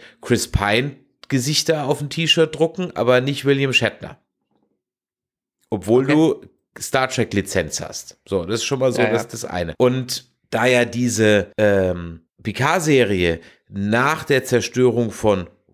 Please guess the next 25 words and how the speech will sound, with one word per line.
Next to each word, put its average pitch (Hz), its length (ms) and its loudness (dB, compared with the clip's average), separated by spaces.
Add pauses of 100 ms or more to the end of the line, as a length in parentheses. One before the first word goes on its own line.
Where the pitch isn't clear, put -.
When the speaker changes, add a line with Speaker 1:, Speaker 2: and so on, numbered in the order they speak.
(180)
Speaker 1:
Romulus 127 840 0
spielt, 190 640 -4 (180)
die 123 260 -2
ja 101 440 0
in 113 180 2
der 80 200 0 (340)
Kelvin-Zeitline 135 1200 2 (320)
stattgefunden 151 840 -2
Speaker 2:
Mhm. 156 80 -8 (180)
Speaker 1:
hat, 196 320 -4 (380)
gehört 110 340 2 (300)
dieser 156 300 2
Picard, 143 520 0 (560)
das 107 160 0
ist - 140 -6
total 98 360 0
Kappes, - 380 -2
aber 101 220 2
ist - 180 -2
so, 170 260 2 (240)
wohl 139 340 2
zu 143 200 -2
diesem 143 400 -4
Set 139 440 -4
an 110 360 -2